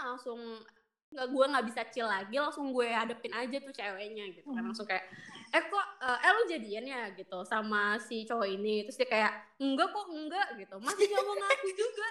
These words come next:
Speaker 2: <laughs> Drama banget, drama
Speaker 1: Itu
Speaker 2: S M A,
Speaker 1: kocak
Speaker 2: anjir.
Speaker 1: banget. Iya, kocak banget sih. Maksud gue seharusnya gue bisa biasa aja kan, kayak, "Ya udah sih, ngapa?" gitu loh kan. Tapi ya emang
Speaker 2: Masih
Speaker 1: gue juga
Speaker 2: S M A
Speaker 1: bisa kocak juga.
Speaker 2: lah, ma-, masih wajar
Speaker 1: Iya,
Speaker 2: lah,
Speaker 1: masih
Speaker 2: S M A kan
Speaker 1: S M A.
Speaker 2: emosinya
Speaker 1: Heeh.
Speaker 2: belum stabil.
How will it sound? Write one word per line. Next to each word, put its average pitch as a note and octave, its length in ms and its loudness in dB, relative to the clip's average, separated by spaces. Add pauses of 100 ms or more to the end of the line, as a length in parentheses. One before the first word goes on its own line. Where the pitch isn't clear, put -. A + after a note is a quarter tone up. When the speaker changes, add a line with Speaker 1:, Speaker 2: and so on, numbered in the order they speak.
(100)
Speaker 2:
<laughs> C#5+ 720 0
Drama E4 320 12
banget, D#4+ 320 8
drama D4+ 240 4
Speaker 1:
Itu D4 80 2
Speaker 2:
S - 80 -2
M D4+ 80 -2
A, C#4 80 0
Speaker 1:
kocak D#4 240 0
Speaker 2:
anjir. D4 320 -6
Speaker 1:
banget. - 180 -10 (420)
Iya, F#4 220 0 (300)
kocak F#4 320 -4
banget D4 220 -2 (100)
sih. C#4+ 160 -2
Maksud D4+ 240 -6
gue F4 160 4 (240)
seharusnya E4+ 400 0
gue G4+ 140 2 (100)
bisa C#4 200 -2 (120)
biasa B3 360 0 (120)
aja B3+ 240 0
kan, G3+ 240 -6
kayak, G#3 240 -4
"Ya G#3+ 160 -2
udah G#3+ 320 8
sih, D#4+ 140 0 (100)
ngapa?" A3+ 280 4 (200)
gitu B3+ 160 0
loh G#3+ 160 0
kan. G3+ 160 -2
Tapi C4+ 240 0
ya D#4+ 100 2 (140)
emang A3 320 -2 (160)
Speaker 2:
Masih B3+ 240 4
Speaker 1:
gue B3 80 10
juga C4 80 6
Speaker 2:
S - 0 -
M B3 240 8
A - 0 -
Speaker 1:
bisa B3 80 4
kocak B3+ 240 6
juga. A3 320 8
Speaker 2:
lah, A#3 320 8
ma-, B3+ 240 0 (160)
masih C#4 160 -8
wajar C4+ 160 10
Speaker 1:
Iya, B3+ 160 10
Speaker 2:
lah, F#4 80 8
Speaker 1:
masih F4+ 160 8
Speaker 2:
S C#4+ 80 4
M C#4 80 -2
A C#4 160 2
kan - 0 -
Speaker 1:
S A3+ 160 0
M G#3+ 160 -2
A. C#4 80 0
Speaker 2:
emosinya D4+ 400 0
Speaker 1:
Heeh. E4 100 4
Speaker 2:
belum C#4+ 140 6
stabil. B3 500 4